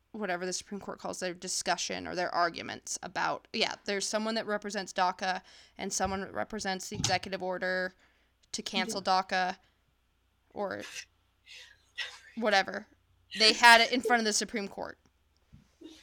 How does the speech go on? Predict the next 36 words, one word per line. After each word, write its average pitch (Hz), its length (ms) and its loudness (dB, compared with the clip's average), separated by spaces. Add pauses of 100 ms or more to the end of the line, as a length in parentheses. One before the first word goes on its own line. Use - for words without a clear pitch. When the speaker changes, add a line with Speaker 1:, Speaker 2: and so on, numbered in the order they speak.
(380)
Speaker 2:
I, 262 140 12
Speaker 1:
this 254 160 6
Speaker 2:
that 240 180 12
Speaker 1:
week. 226 100 10
Speaker 2:
was 226 80 0
big. 202 260 6 (300)
Speaker 1:
That 226 120 8
was 240 120 2
huge. 208 360 -4
Speaker 2:
Big, 196 220 0
big. 165 120 -14 (380)
Speaker 1:
And 240 640 4
a 220 80 -2
lot 214 200 6
of 254 60 2
people 262 260 -2
are 226 100 2
saying 226 440 4
that 196 160 -4
they 202 100 4
can't 214 400 2
really 208 300 2
rule 196 400 0
in 208 180 -2
favor 196 540 0
of 180 160 -2
daca 247 540 2 (400)
because 214 540 2
if - 140 -6
they 220 140 2
do, 254 500 4
it 208 120 -4
sets 214 200 -2
a 214 60 -2
precedent 208 720 0 (320)
for 196 800 2